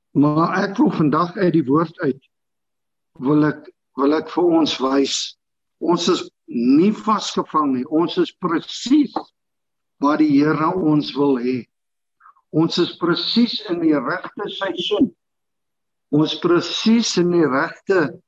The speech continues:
plek waar die Here ons wil hê, presies waar hy ons wil hê.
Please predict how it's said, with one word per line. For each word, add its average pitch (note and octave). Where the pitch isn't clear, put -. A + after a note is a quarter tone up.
plek F#3
waar D3+
die C#3+
Here D#3+
ons D3
wil C3
hê, C3+
presies -
waar C#3
hy G#3+
ons E3+
wil D#3
hê. B2+